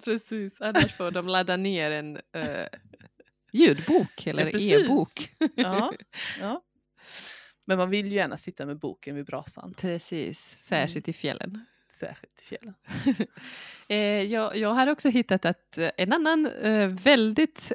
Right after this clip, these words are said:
Speaker 1: eh, ovanlig tradition,
Speaker 2: Mm.
Speaker 1: för min del i alla fall,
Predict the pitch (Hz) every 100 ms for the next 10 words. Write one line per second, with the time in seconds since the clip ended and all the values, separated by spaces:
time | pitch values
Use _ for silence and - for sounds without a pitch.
0 | - 220 214 - 294 190 160 156 151 151
1 | 175 - _ 165 160 180 247 147 196 254
2 | - - - 202 175 208 359 _ _ _
3 | 185 208 277 208 143 73 147 - 160 -
4 | - 233